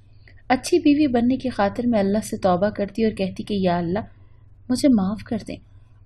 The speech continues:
मैं आज के बाद कभी भी अपने शौहर पर शक नहीं करूँगी। मेरी माँ ने ये आदत मुझे बचपन से ही दी थी कि जब मैं शादी के काबिल हुई तो मेरी माँ ने समझाया कि बेटी,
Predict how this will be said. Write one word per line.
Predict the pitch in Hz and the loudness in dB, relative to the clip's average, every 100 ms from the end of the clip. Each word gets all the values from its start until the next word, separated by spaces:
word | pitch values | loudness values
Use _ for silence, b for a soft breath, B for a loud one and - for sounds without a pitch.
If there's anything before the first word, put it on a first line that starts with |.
| 208 | 2
मैं | 214 | 4
आज | 220 226 | 2 -2
के | - | 0
बाद | 240 240 247 - | 0 0 -2 0
कभी | 196 220 | 2 4
भी | 269 | 4
अपने | 269 269 247 | 2 0 -2
शौहर | 240 214 196 226 | 0 0 0 0
पर | 247 247 b b b - | -2 -4 b b b -8
शक | - 247 247 | -4 -2 0
नहीं | 240 294 | 0 2
करूँगी। | 269 185 165 - - - - - b b - | 0 -2 -4 -6 -14 -20 -20 -20 b b 6
मेरी | 311 | 6
माँ | 320 320 359 | 8 4 2
ने | |
ये | 370 | 2
आदत | 311 233 285 294 | 4 4 2 0
मुझे | 277 | -2
बचपन | 233 214 - 269 | 0 -2 0 -2
से | 269 | 0
ही | 254 247 | 0 0
दी | 185 | -2
थी | 185 226 | -4 -4
कि | 190 | -4
जब | 220 220 | -4 -2
मैं | 226 | -2
शादी | 220 185 175 202 | 0 0 0 -2
के | 226 | -4
काबिल | 196 185 185 | 0 0 0
हुई | 175 220 208 - b b - - | -2 -2 -2 -6 b b -8 0
तो | |
मेरी | 226 226 | 4 4
माँ | 214 214 | 4 2
ने | 233 | -2
समझाया | - 202 190 185 185 170 - - - | -2 -2 -2 -2 -2 -2 -8 -16 -6
कि | 185 | -2
बेटी, | 170 175 | 0 -2